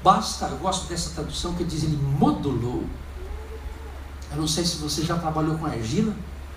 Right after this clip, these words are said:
Eu tive um retiro espiritual em novembro, em agosto do ano passado,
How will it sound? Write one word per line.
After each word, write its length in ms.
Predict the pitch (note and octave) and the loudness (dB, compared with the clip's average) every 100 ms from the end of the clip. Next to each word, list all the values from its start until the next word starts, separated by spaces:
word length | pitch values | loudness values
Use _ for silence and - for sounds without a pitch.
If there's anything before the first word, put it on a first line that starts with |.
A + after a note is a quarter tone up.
| - - - - | -12 -12 -12 -10
Eu 100 | C3+ C3+ | -8 -8
tive 200 | D3+ D#3 | -6 -2
um 40 | |
retiro 280 | D#3 D#3 - | 0 0 -2
espiritual 600 | D#3+ - C#3+ C#3 D#3+ D#3 | -4 -4 -6 -4 0 2
em 200 | D3+ C3 | 2 -2
novembro, 480 | C3 B2 A2+ D#3+ F3+ F3 | -4 -4 -2 0 -2 -2
em 340 | C#3 B2+ A#2 | -4 -2 -4
agosto 440 | A#2+ - E3+ F3 - | -6 -2 -2 -2 -2
do 80 | C#3+ | -2
ano 80 | |
passado, 560 | C#3 D3 - - D#3+ D#3 | -2 -4 -4 0 0 0